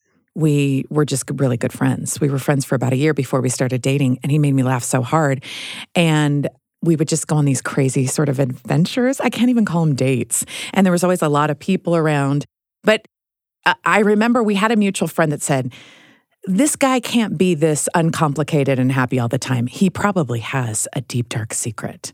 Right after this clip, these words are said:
And as I got to know him, I just thought, "No, there's no deep, dark secret."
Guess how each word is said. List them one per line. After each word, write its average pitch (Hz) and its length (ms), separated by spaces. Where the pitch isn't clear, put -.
And 196 120
as 190 120
I 196 80
got 185 180
to 226 100
know 185 200
him, 185 120
I 214 120
just 233 180
thought, 190 240
"No, 294 240
there's 349 320
no 480 320
deep, 480 220
dark 427 260
secret." 277 600